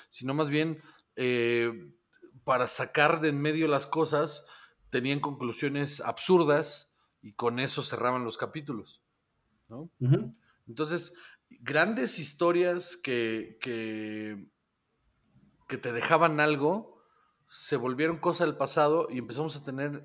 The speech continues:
Speaker 1: eh, situaciones que cerraban de manera absurda para tener un chiste, porque les primaba tener el gag antes que una historia que contar.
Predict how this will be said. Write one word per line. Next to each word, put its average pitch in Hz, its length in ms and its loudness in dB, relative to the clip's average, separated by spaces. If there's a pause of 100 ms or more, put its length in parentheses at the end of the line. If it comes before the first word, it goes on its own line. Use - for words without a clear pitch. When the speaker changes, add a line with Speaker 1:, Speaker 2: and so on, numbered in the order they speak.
Speaker 1:
eh, 120 240 -6
situaciones 139 580 -6
que 131 120 -6
cerraban 135 560 0
de 139 80 -4
manera 120 240 -4
absurda 143 460 -2 (280)
para 143 160 2
tener 127 260 -2
un 131 160 -4
chiste, 147 340 -4
porque 117 240 -8
les 110 140 -4
primaba 131 460 0
tener 117 220 -4
el 120 180 -2
gag 127 380 0 (300)
antes 120 380 -6
que 117 360 -4
una 110 240 -8
historia 104 400 -6
que - 120 -20
contar. 143 400 0